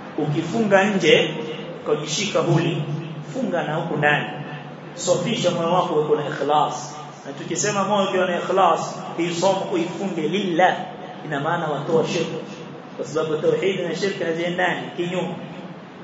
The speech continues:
Hakuna moyo hata mmoja utaingia vitu vile ndani, eti tauhid iko ndani na shirki ndani. Hakuna. Moyo wa mwanadamu ni mambo mawili, ima ndani ni mushrik, shirki hakuna, ni tauhid ndani. Wa khalas, hakuna nusu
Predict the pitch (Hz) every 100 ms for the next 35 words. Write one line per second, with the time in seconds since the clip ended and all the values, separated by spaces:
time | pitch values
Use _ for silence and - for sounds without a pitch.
0 | - - 151 202 202 190 202 202 185 185
1 | 190 185 202 170 156 165 160 160 160 160
2 | 160 180 156 151 143 143 147 151 147 143
3 | 175 175 165 165 175 180 170 151 170 185
4 | 151 147 127 190 202 170 - - - -
5 | - - - - - - 156 190 190 180
6 | 180 170 190 208 202 196 202 196 190 175
7 | 139 123 - 175 185 185 185 202 196 196
8 | 214 208 220 - - - - - - -
9 | - 180 202 202 190 214 214 185 175 170
10 | 160 175 160 151 131 135 180 202 208 156
11 | 151 165 202 196 185